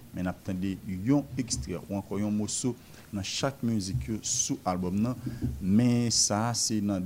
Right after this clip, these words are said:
dezyèm pati a n ap fè l. Pou premye pati, a nou pral plis baze sou deba, sou diskisyon yo, pou nou konnen dabò, e pandan senk an, ki sa Kalib t ap regle, e kon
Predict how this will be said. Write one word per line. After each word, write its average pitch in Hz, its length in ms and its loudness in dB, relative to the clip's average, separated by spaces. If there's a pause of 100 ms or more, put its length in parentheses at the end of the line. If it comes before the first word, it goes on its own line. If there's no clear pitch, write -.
dezyèm 123 440 4
pati 107 280 0
a 92 60 0
n 87 60 0
ap - 100 -8
fè 76 180 -4
l. 64 60 -8 (240)
Pou 104 140 -6
premye 117 320 0
pati, 98 320 -4
a 101 60 0
nou 90 100 -4
pral 92 280 -4
plis 117 240 -4 (400)
baze 92 380 2
sou 107 640 0 (100)
deba, 92 520 2 (100)
sou - 180 -8 (100)
diskisyon 104 560 -2
yo, 107 200 0 (200)
pou 98 140 -4
nou 95 220 -2
konnen 101 360 0 (440)
dabò, 110 480 4 (200)
e 95 640 -2
pandan 90 260 -2
senk - 320 -4
an, 60 220 -6 (100)
ki - 120 -8
sa - 200 -4
Kalib 95 280 -2
t 104 80 0
ap 104 120 -2
regle, 139 560 4 (280)
e 156 120 -8 (120)
kon 175 260 -2